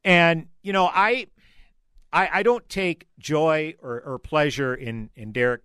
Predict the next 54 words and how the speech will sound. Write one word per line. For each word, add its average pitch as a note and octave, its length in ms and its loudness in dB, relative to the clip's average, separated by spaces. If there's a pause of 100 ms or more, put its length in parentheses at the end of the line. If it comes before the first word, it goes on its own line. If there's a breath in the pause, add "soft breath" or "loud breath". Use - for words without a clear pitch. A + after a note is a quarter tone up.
Chauvin A#2 400 -2
going A2+ 160 -4
to G2+ 80 -10
jail. F#2+ 220 -8
Should G#3 200 4
he G3 140 0
be D#3 160 -8
going E3 220 0
to C#3+ 40 -10
jail? C3+ 220 2
Yeah, B2+ 160 2
absolutely. G#2+ 500 -6
He G#2+ 120 -8
should. G#2 320 -4 (440)
And B2+ 80 -6
I D#3 80 4
don't F3 140 2
have D3+ 160 0
a B2+ 60 -8
problem A#2+ 400 -2
with F#2 120 -12
his F2+ 140 -12
verdict F2 460 -10
at G#2+ 120 -4
all. F2 280 -8 (420)
And C3+ 100 4
I'll D#3+ 80 6
get D#3 160 2
into C#3 220 -2
that B2 320 2 (380)
as A2+ 180 -4
the A2 160 -2
hour G#2 220 0
goes F#2+ 280 -6
on, E2+ 320 -10 (840)
why G#2 260 2
I G2+ 80 0
think G#2 240 -8
that - 140 -18
this - 180 -10
was F#2 200 -8
the, F#2+ 200 -10 (100)
the G#2 120 0
right G2 260 0
call. E2 420 -2
And G#2 160 -2
there B2+ 140 6
will, C#3 320 4
there C#3 160 2
will C#3+ 140 2
likely C3 320 0
be B2 120 -4
an B2+ 60 -4
appeal. B2 500 -4